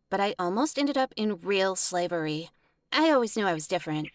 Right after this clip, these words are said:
Even strangers, neighbors, or just passersby told my mom what a beautiful daughter she had. I had fancy curls, a sweet smile, and big blue eyes.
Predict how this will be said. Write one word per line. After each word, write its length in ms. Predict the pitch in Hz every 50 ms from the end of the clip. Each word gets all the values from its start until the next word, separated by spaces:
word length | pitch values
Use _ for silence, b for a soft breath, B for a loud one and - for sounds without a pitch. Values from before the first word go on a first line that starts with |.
| _ -
Even 260 | - 202 220 254 269
strangers, 720 | 262 - - 247 240 254 269 262 226 226 214 214 220 202 -
neighbors, 540 | 196 196 220 240 220 214 208 208 214 190 180
or 60 | 165
just 260 | - 202 208 - -
passersby 880 | - 220 214 220 - 185 165 165 - - 190 214 226 185 170 165 156 151 B B B B B B _ _ -
told 240 | - 302 339 330 -
my 140 | 320 311
mom 340 | 294 285 285 285 285 277 262
what 100 | 233 190
a 60 | 180 - -
beautiful 420 | 214 233 269 311 320 - - 269
daughter 320 | 220 208 190 202 233 247 208
she 200 | - - 175 160
had. 420 | 170 170 160 160 160 160 - - b b b b b b b _ -
I 120 | 233 262
had 220 | 269 285 262 233
fancy 380 | - - 220 208 214 208 - 180
curls, 480 | 151 - 208 208 202 190 185 185 180 -
a 60 | 151
sweet 320 | - - 196 196 190 -
smile, 280 | - - 214 214 214 214 -
and 100 | 190 170 - - -
big 160 | 294 311 220 - -
blue 240 | 202 220 233 214
eyes. 560 | 185 185 220 233 190 160 156 165 165 - -